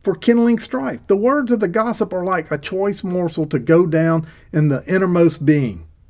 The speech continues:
What Proverbs is telling us is where there's no wood, there's no fire. The fire goes out. But if you add wood, if you add kindling, guess what? The fire's gonna rage. And that's what's happened.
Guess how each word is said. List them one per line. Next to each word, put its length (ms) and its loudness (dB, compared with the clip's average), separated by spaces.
What 220 -2
Proverbs 560 -2
is 140 -2
telling 240 -2
us 180 -4
is 100 -2
where 220 2
there's 300 0
no 180 2
wood, 500 2
there's 300 0
no 220 0
fire. 420 -4
The 100 0
fire 400 -4
goes 300 2
out. 400 -4
But 100 4
if 140 -2
you 220 0
add 480 -2
wood, 340 2
if 140 -2
you 100 -8
add 360 0
kindling, 640 0
guess 240 -2
what? 180 0
The 60 -6
fire's 380 -2
gonna 200 0
rage. 320 2
And 120 -2
that's 320 2
what's 220 -2
happened. 440 -4